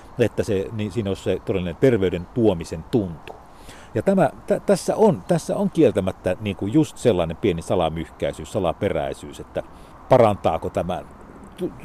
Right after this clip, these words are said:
tuleeko tässä pienen hiprakkaan, kun tätä itse asiassa maistelee tätä vettä. Jotenkin tulee vähän semmonen, semmonen olo nimittäin, että tässä, tässä, tässä on jotain salaperäistä, tässä on jotain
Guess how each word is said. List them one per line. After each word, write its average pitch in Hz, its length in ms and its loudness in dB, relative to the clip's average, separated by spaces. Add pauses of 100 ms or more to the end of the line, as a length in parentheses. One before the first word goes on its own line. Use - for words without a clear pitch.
tuleeko 226 260 8
tässä 180 200 0
pienen 175 300 6
hiprakkaan, - 800 -2
kun - 160 -14
tätä 90 240 0
itse 90 200 -4
asiassa - 300 -8 (920)
maistelee 92 440 0
tätä 82 200 -4
vettä. 82 260 -8
Jotenkin 165 320 -2 (280)
tulee 107 240 6
vähän 90 140 0
semmonen, 80 340 -4 (420)
semmonen 92 360 -2
olo 82 200 -2
nimittäin, 78 380 -6
että - 140 -6 (180)
tässä, - 220 -2
tässä, - 280 0 (240)
tässä 185 220 0
on 202 60 0
jotain 135 280 4
salaperäistä, 87 580 0
tässä 107 200 -8
on - 20 -2
jotain 101 280 0